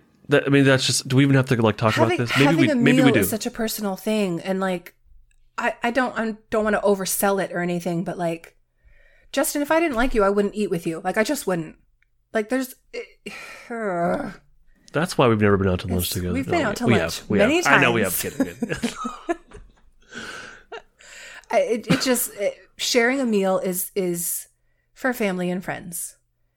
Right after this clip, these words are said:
Speaker 1: How about, what about, what about just, just devil's advocate in, in public? Obviously, no, that's not therapy.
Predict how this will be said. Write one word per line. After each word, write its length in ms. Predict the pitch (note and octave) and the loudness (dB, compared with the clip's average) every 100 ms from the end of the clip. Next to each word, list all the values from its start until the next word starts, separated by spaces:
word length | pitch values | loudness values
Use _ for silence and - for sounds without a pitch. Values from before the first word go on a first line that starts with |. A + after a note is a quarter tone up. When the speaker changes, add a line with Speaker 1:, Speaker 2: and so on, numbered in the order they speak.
| _ _ - | _ _ -4
Speaker 1:
How 180 | - | 0
about, 400 | D#3+ E3 D#3 C3+ | 4 4 4 4
what 120 | C#3+ C#3 | 4 6
about, 440 | C3+ B2+ - - - | 6 4 0 -6 2
what 120 | B2+ | 4
about 440 | B2 B2+ A#2+ A#2 | 6 8 6 4
just, 260 | C3+ C3+ - | 0 -2 0
just 200 | D3+ C3+ | 0 4
devil's 280 | C#3 C#3 C3+ | 4 4 4
advocate 600 | B2 A#2+ A2+ A#2 A#2 - | 4 2 0 0 0 -2
in, 220 | D#3+ F3+ | 0 2
in 180 | - F3 | 2 2
public? 380 | E3 D3+ C#3 C3 - | 2 2 4 2 2
Obviously, 460 | A2+ A2 - G2+ | 2 2 0 -2
no, 340 | G#2 F#2+ - - _ _ _ _ _ _ _ _ - | 0 -4 -6 -12 _ _ _ _ _ _ _ _ 2
that's 200 | A#2+ - | 2 4
not 180 | G#2+ G#2+ | 4 4
therapy. 500 | G2+ F#2+ G2+ F#2+ | 4 4 2 0